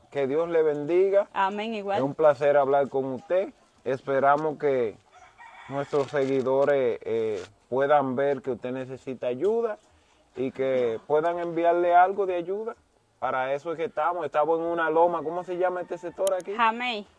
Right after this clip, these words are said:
Speaker 1: Jamey. Ya ustedes saben. Para adelante.
Speaker 2: Sí.
Speaker 1: Eh, de aquí es que es Raymond Pozo.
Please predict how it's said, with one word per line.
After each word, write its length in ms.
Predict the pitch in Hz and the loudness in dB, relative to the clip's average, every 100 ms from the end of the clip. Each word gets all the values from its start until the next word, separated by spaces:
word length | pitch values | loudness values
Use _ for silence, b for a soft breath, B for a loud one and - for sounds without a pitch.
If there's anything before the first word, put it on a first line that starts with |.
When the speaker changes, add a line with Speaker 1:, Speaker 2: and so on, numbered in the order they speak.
| - | -18
Speaker 1:
Jamey. 580 | - 110 117 131 123 104 98 _ _ _ _ - - 113 | -14 -10 -8 -8 -8 -10 -16 _ _ _ _ -18 -18 -10
Ya 120 | 113 | -6
ustedes 360 | 120 131 135 127 | -6 -6 -6 -6
saben. 400 | 120 113 104 101 98 - _ - - | -6 -6 -8 -12 -18 -20 _ -20 -12
Para 240 | 113 117 135 | -2 2 4
adelante. 180 | 147 - 131 | 2 0 -2
Speaker 2:
Sí. 60 | - | -2
Speaker 1:
Eh, 240 | - 311 | -4 -6
de 140 | 117 139 | -2 0
aquí 220 | 139 156 | 0 -2
es 80 | 170 | -2
que 80 | 180 | -2
es 80 | |
Raymond 380 | 170 180 175 165 | 0 -2 -2 -4
Pozo. 420 | - 175 139 104 | 0 0 0 -6